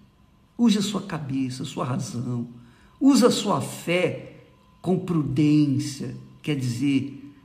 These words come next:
não seja uma pessoa tola que queira conquistar as coisas desse mundo com rapidez,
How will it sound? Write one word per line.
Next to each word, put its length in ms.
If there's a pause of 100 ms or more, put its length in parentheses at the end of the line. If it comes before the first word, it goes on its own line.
(800)
não 180
seja 420
uma 160
pessoa 880 (1000)
tola 680 (580)
que 480
queira 720
conquistar 1300 (920)
as 260
coisas 500
desse 320
mundo 580 (760)
com 160
rapidez, 1300